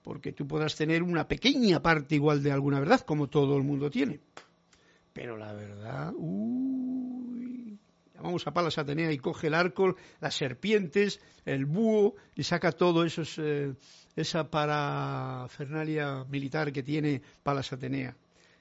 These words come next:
en ese dibujo que ama. Porque la verdad en otro cuadro la pintan desnuda, porque la mentira cogió su vestido, se lo robó. Gracias, Irma Castillo. Marian Mateo dice, "Y hay políticos y políticas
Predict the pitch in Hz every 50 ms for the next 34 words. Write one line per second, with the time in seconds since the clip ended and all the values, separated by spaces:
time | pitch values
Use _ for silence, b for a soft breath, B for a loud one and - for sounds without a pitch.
0 | b b _ 143 151 160 - - 160 143 143 151 147 - 147 135 135 135 131 135
1 | - - - 160 151 165 156 151 151 143 147 160 170 170 180 170 156 151 160 147
2 | 139 156 151 151 151 147 135 - 147 143 135 147 139 131 135 131 - - 151 156
3 | 143 135 131 160 - _ _ _ _ b b b b b b b b b b b
4 | b b _ - 151 139 143 147 139 139 135 131 127 - 160 151 151 139 - -
5 | - - 143 135 - - - - - - - - 98 92 - - _ _ _ _
6 | _ _ _ _ _ _ _ _ - - - - - - - - 104 95 98 117
7 | 127 - _ _ _ _ _ - _ _ b b b b b b b b b b
8 | b b b b b b b b b _ _ _ _ _ _ _ _ _ _ _
9 | _ _ - 147 190 214 226 - - 233 226 226 226 - 240 226 226 220 220 202
10 | 160 190 180 - - - 208 196 175 165 165 156 147 139 139 143 160 175 190 214
11 | 208 196 190 180 170 196 190 190 185 180 - - 170 156 160 156 165 220 - -
12 | 262 254 262 208 240 202 294 - - 233 170 196 185 220 220 220 202 254 254 254
13 | - -